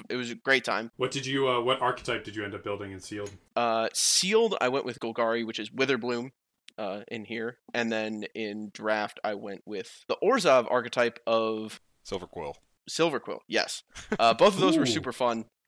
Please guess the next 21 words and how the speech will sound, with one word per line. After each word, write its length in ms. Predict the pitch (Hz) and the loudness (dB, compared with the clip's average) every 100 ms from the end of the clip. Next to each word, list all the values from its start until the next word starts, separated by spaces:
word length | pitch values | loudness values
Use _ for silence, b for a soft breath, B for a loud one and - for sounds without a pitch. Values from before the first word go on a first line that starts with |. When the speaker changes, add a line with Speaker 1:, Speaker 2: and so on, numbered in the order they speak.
| _ _ - | _ _ -2
Speaker 1:
Uh, 280 | 107 104 101 | 0 0 -2
the 60 | |
Silverquill 400 | 113 185 190 143 | 2 2 2 0
deck 160 | 123 117 | 0 0
was 100 | 113 | 0
actually 220 | 110 127 | -4 -4
really 220 | 110 110 | -6 -6
cool 340 | 104 113 101 - | -6 -8 -8 -10
and 120 | 107 | -8
had 140 | 110 - | -6 -6
some, 280 | 110 104 - b b | -6 -8 -12 b b
some 160 | - 110 | -12 -4
very 160 | 107 104 | -2 0
powerful 540 | - 98 95 82 80 | 0 0 0 -6 -8
scaling 420 | - - 139 113 | -6 -2 0 0
pieces 440 | 110 104 - 98 - | -4 -8 -8 -8 -8
with 140 | 101 - _ - | -10 -12 _ -4
a 80 | 127 | 6
lot 160 | 135 | 8
of 40 | 127 | 8
their, 160 | 120 | 4